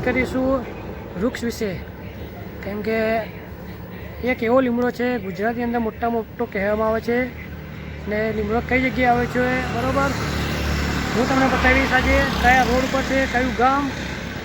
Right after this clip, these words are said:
અને મહેશભાઈને ફોન કર્યો, મહેશભાઈ આવા છે, હું મહેશભાઈ બે જણા જઈએ છીએ. તો વીડિયોમાં નવા આવ્યા, ચેનલ સબસ્ક્રાઇબ કરજો ખાસ. તો કોને કોને જોયો છે, કઈ જગ્યાએ આવેલો છે, કમેન્ટની અંદર જરૂર લખજો, કેમ કે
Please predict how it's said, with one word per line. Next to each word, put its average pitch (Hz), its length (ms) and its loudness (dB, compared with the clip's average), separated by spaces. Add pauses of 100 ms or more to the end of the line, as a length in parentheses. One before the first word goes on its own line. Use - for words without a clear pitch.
(680)
અને 208 180 4 (240)
મહેશભાઈને 226 420 2
ફોન 233 180 2
કર્યો, 240 220 4
મહેશભાઈ 226 320 4
આવા 240 240 6
છે, 262 100 4 (460)
હું 220 240 -2
મહેશભાઈ 220 400 2
બે 226 100 2
જણા 226 240 2
જઈએ 226 220 -2
છીએ. 262 180 2 (640)
તો 196 160 -4
વીડિયોમાં 220 560 0
નવા 214 180 2
આવ્યા, 226 220 -2
ચેનલ 220 180 -2
સબસ્ક્રાઇબ 208 400 -6
કરજો 220 220 -4
ખાસ. 214 320 -2 (2000)
તો 277 160 2
કોને 254 260 4
કોને 269 260 4
જોયો 240 240 6 (120)
છે, 240 100 6 (180)
કઈ 269 140 4
જગ્યાએ 247 260 4
આવેલો 247 320 4
છે, 247 100 4 (140)
કમેન્ટની 254 380 4
અંદર 262 180 6
જરૂર 269 240 6
લખજો, 262 260 6 (840)
કેમ 226 220 2
કે 247 100 4